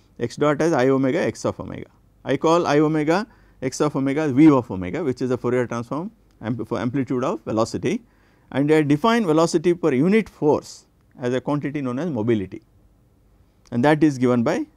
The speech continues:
this, and that is denoted by capital Y of omega.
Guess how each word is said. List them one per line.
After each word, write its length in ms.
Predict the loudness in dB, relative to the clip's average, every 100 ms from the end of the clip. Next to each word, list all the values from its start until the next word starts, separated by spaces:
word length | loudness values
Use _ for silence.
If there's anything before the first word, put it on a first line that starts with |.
| _ -18
this, 380 | -16 -16 -20 _ _ _ _ _ _ _ _ _ _ _ _ _
and 140 | -4 0
that 140 | 2
is 100 | 2
denoted 460 | 4 4 2 0 0
by 120 | -2
capital 440 | -2 -4 -4 -4
Y 140 | -2 -2
of 220 | -4 -8
omega. 300 | -16 -16